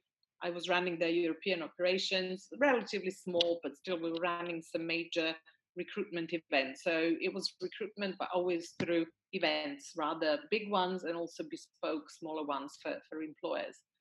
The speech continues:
I'd say that we were at the time pioneers of cross-border recruitment or international recruitment. Um, I don't know what's gonna happen with Brexit these days, <laughs> uh,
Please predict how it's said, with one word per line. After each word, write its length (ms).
I'd 240
say 260
that 220
we 160
were 280
at 140
the 60
time 380
pioneers 880
of 100
cross-border 840
recruitment 680
or 100
international 600
recruitment. 600
Um, 500
I 60
don't 160
know 80
what's 180
gonna 160
happen 400
with 180
Brexit 460
these 260
days, 380
<laughs> 920
uh, 340